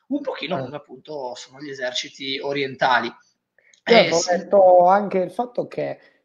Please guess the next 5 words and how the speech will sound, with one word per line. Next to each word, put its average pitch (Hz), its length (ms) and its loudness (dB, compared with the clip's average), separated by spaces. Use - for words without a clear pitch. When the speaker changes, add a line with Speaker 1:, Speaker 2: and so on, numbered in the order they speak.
Speaker 2:
fino 220 640 -2
più 185 220 2
o 185 120 8
meno 147 560 -2
al 143 1200 -2